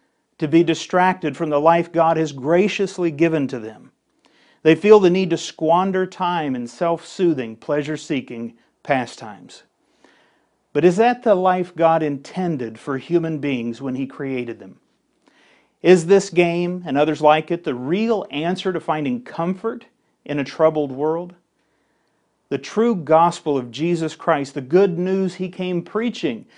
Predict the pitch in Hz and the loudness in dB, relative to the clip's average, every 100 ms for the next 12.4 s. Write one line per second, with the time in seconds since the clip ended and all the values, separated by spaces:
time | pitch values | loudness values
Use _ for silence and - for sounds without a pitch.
0 | _ - 185 180 175 156 - 196 208 214 | _ 0 2 2 0 -2 -4 -6 -4 -4
1 | 196 - 208 190 139 101 98 _ - 143 | -6 -8 -6 -4 -4 -8 -18 _ -6 -4
2 | 135 135 131 131 185 175 170 160 151 127 | -2 -2 -2 -2 -2 0 0 -4 -4 -6
3 | 120 120 208 202 214 170 113 - _ _ | -4 2 2 2 -2 -2 -4 -12 _ _
4 | _ _ 165 156 165 185 185 196 185 185 | _ _ 2 4 6 6 2 -2 -2 -2
5 | 147 - 185 180 165 - - 196 202 196 | -4 -4 -6 -4 -4 -8 -6 -4 -2 -2
6 | 131 110 - - _ _ 165 165 170 170 | -2 -4 -12 -20 _ _ 0 2 2 2
7 | 165 - - 226 233 220 147 135 107 98 | 0 -6 -2 2 2 2 2 0 -2 -8
8 | - _ - _ - 160 143 - - 233 | -20 _ -20 _ -4 -2 -4 -8 -4 0
9 | 226 170 127 117 143 131 131 - 190 190 | 2 2 0 -2 -4 -4 -6 -8 -2 2
10 | 165 123 120 131 127 117 151 165 139 117 | 4 2 -2 -4 -6 0 0 0 -2 -6
11 | - - _ _ _ - 185 180 180 190 | -10 -20 _ _ _ -2 0 0 0 0
12 | 165 127 110 | 0 -2 -10